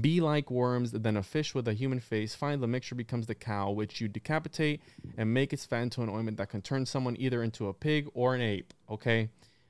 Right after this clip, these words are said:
This is fucking crazy heavy shit. Again, there are some normalish spells. The Library of A K has rituals to create rain, make plants grow in an hour,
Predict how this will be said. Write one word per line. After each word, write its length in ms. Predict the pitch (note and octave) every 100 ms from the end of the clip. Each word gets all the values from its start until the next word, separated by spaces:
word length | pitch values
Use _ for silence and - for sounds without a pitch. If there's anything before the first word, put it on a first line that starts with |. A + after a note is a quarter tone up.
| -
This 260 | C#3+ D3+
is 340 | D#3+ D#3 D3 -
fucking 440 | - D3+ C#3+ C#3+ C3
crazy 500 | - C#3 C#3+ C#3 C3
heavy 200 | B2+ A#2
shit. 220 | - A#2
Again, 240 | A2+ B2+
there 100 | B2+
are 140 | B2 A#2+
some 240 | - G#2+
normalish 400 | C#3+ E3+ E3+ D#3+
spells. 280 | - D#3 D3
The 100 | B2
Library 340 | B2+ C3+ C3
of 20 | C3
A 20 |
K 100 | C#3+
has 200 | B2 A2
rituals 300 | B2+ - B2+
to 100 | -
create 360 | - C3 B2+ G2+
rain, 380 | D3+ D#3+ D#3+ C3
make 240 | A2+ -
plants 260 | A#2 G#2 -
grow 240 | - G#2+
in 80 | G2
an 100 | F#2
hour, 480 | D3+ D3 D3+ D3+